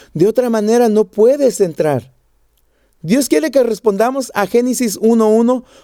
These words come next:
como lo hace un niño pequeño. Él dice, "Está bien, en el principio creó Dios los cielos y la tierra.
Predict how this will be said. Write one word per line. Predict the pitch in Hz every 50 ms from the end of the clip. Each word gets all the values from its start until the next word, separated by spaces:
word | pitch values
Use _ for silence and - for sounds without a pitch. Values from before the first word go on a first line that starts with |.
| _ _
como | - 202 196 208 202
lo | 202 202 214
hace | 240 226 - 247 240
un | 233 240 240 233 -
niño | - 208 233 254 262 240
pequeño. | - 240 226 - 247 262 302 294 247 175 135 - _ _ _ _ _ _ _
Él | - 214 226 226 185
dice, | 220 196 - 208 170 135 - _ _ _ _ _ _ _ _ _ _ _
"Está | - - - - 320 311
bien, | 254 262 254 269 294 277 233 - _ _ _ _ _ _ _ _ _ -
en | 185 180 180
el | 180 175 175
principio | - 180 180 175 165 - - 247 269 285 233 277 269 285 285 277 247 - _ _ _
creó | - 175 175 170 175 175 185 208 226 233
Dios | 202 185 196 208 220 233 233 202
los | 208 196 170 -
cielos | - 202 220 226 220 208
y | 208 196
la | 185 180
tierra. | - - 208 220 214 202 185 147 127